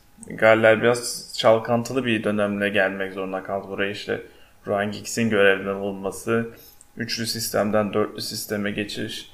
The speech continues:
bir sorunlarla geldiler ama çok iyi bir efor sarf ettiler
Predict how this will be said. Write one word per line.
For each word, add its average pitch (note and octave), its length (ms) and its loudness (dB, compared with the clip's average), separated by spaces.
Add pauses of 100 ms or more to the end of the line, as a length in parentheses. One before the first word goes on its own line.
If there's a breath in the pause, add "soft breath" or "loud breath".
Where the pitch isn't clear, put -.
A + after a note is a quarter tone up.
(140)
bir - 60 -16
sorunlarla C#3 680 4
geldiler G#2+ 340 2
ama F3+ 240 0 (280)
çok - 340 -2
iyi A2+ 200 -2
bir G#2 40 2
efor G#2 320 2
sarf G2+ 320 -4
ettiler G#2 400 4